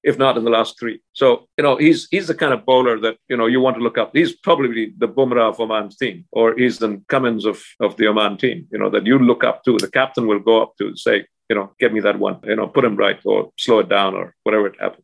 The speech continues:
So he's been just fantastic. In that game against Hong Kong, when we qualified for the World Cup and O D I status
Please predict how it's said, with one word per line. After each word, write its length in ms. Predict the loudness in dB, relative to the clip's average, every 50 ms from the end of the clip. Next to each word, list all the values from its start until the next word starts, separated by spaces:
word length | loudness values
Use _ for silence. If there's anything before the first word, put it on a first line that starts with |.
| -12 -4
So 300 | -2 -2 -2 -2 -4 _ _
he's 140 | 0 2
been 140 | 2 0 2
just 180 | 2 0 -2 -2
fantastic. 480 | -8 -8 -4 -4 -4 -4 -4 -12 -10 -8 -2
In 80 | 0
that 160 | 0 0 2
game 200 | 4 2 2 4
against 300 | 2 0 -2 -4 -4 -6 -6
Hong 140 | -6 -6 -6
Kong, 220 | -4 -4 -4 -4 -4
when 140 | -6 -6 -4
we 120 | -6 -6
qualified 600 | -4 -2 -2 -2 -2 -2 -2 -2 -2 -2 -4 -8
for 80 | -6 -4
the 60 | 0
World 240 | 2 2 2 2 0
Cup 240 | -2 -2 -2 -4
and 80 | -6 -4
O 80 | -2 -2
D 120 | 0 0
I 60 | -2
status 500 | -2 -4 -4 -4 -4 -4 -6 -8 -10 -10